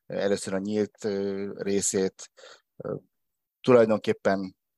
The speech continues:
ö, két szlo-, két szlovén lány, ahogy azt gondoltuk, ö, Lana Malek és Barbara Cár,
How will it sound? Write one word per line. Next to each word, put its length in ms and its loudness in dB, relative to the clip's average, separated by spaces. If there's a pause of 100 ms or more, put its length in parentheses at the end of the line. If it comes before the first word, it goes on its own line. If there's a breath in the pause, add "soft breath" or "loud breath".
(140)
ö, 360 -8
két 240 2
szlo-, 260 2
két 220 2
szlovén 320 2
lány, 280 2
ahogy 220 0
azt 220 -6
gondoltuk, 680 0 (440 loud breath)
ö, 680 -2 (600)
Lana 300 2
Malek 340 2
és 220 -2
Barbara 360 2
Cár, 440 0